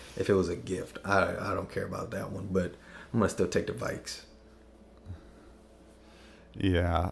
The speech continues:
Speaker 2: I'll, I'll round way, round our way back to the Jets and the Patriots. I got, I got the Jets winning too, Dom. I think everyone's getting their shot in at the Patriots.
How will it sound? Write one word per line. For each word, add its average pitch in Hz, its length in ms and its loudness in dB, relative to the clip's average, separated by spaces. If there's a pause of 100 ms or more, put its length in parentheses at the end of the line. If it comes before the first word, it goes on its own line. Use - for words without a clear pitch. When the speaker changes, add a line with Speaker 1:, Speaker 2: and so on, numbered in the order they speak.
(100)
Speaker 2:
I'll, 101 320 10
I'll 101 200 10
round 90 720 6
way, 85 380 8
round 87 340 6
our 82 120 8
way 82 220 6
back 82 340 6
to 82 120 -2
the 78 540 2
Jets 82 580 6
and 78 280 0
the 73 60 0
Patriots. 82 920 2
I 90 100 4
got, 82 240 6 (180)
I 90 80 2
got 92 200 6
the 98 80 2
Jets 87 360 4
winning 90 240 4
too, 95 280 6
Dom. 82 420 4 (1300)
I 85 120 6
think 92 680 4 (300)
everyone's 90 560 8
getting 90 260 6
their 87 140 6
shot 90 400 10
in 80 420 2 (100)
at 85 200 6
the - 60 -2
Patriots. 85 920 4